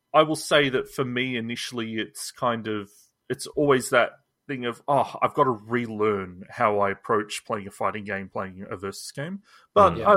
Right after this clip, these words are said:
Speaker 1: I, I mean, obviously, it's a, it's a fantastic game, um, and the roster that they have in that is just incredible. I love it so much. And the last game I've been playing is
Speaker 3: Oh, ju-, just before you move on, you know how we were having that argument about, you know,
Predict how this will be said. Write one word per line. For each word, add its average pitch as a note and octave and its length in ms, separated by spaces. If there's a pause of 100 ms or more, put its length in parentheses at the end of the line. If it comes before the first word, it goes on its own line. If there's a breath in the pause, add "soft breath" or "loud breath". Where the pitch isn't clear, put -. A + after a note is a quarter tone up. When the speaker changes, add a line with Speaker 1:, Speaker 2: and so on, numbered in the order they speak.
(160)
Speaker 1:
I, D#3 60
I - 20
mean, C3+ 440
obviously, A2 500
it's - 220
a, G2 260
it's - 160
a - 40
fantastic G#2 580
game, G2 500
um, F#2+ 320 (400 soft breath)
and B2+ 140
the A#2+ 40
roster G#2 380
that - 200
they - 60
have F#2 200
in F2+ 100
that F2 160
is F2+ 160
just - 180
incredible. F#2+ 560
I F#2 80
love F#2+ 180
it - 100
so F#2 180
much. F#2 380 (400 soft breath)
And B2 240
the C3 80
last G#3 320
game C#3+ 200
I've A2+ 160
been A2+ 200
playing G#2 580 (320)
is G#2 460
Speaker 3:
Oh, D#3 160 (100)
ju-, D3 180
just G3 200
before A3 200
you D3 100
move B2 200
on, A#2+ 460 (320 soft breath)
you C3+ 80
know C#3+ 80
how D3+ 100
we B2+ 100
were A#2+ 80
having A#2 220
that G#2+ 180
argument G#2+ 480
about, G2 440 (560)
you A2+ 80
know, G#2+ 160